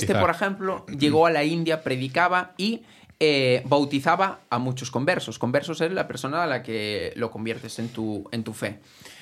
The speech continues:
Speaker 1: Yo creo que por aquella época, claro, si la gente hablaba de Jesucristo, como hablamos antes, ¿por qué es tan famoso? Si hablaba tanto de Jesucristo,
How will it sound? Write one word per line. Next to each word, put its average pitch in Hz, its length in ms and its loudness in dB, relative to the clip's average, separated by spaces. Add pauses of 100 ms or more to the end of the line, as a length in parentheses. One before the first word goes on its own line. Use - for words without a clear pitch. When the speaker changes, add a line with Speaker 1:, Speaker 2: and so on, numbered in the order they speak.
(460)
Speaker 1:
Yo 190 400 2
creo 175 360 4
que 156 140 0
por 127 220 2
aquella 135 400 0
época, 139 340 -2
claro, 127 380 0 (540)
si - 180 0
la 151 120 4
gente 185 280 -2
hablaba 156 380 4
de 139 400 0
Jesucristo, 135 560 -2
como 120 160 0
hablamos 139 340 2
antes, 113 240 -4
¿por 160 160 -2
qué 202 60 -4
es 202 80 -6
tan 190 140 -2
famoso? 117 400 -4
Si - 160 0
hablaba 208 340 2
tanto 190 240 0
de 165 80 2
Jesucristo, 160 840 -4